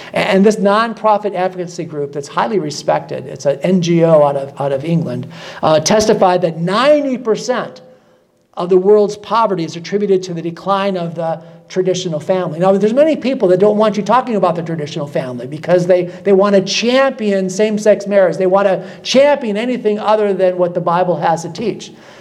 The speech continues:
But if they take a look at the statistics, they'll find that the lack of the traditional family leads to, leads to ruin.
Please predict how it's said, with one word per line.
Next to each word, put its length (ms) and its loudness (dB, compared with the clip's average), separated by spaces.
But 160 2
if 100 -2
they 160 2
take 280 -4
a 40 2
look 240 4
at 80 0
the 100 0
statistics, 760 -2
they'll 140 2
find 640 0
that 600 -2
the 180 4
lack 420 2
of 80 -4
the 80 -6
traditional 520 -10
family 480 -6
leads 400 -2
to, 240 -6
leads 320 -2
to 120 -2
ruin. 460 -2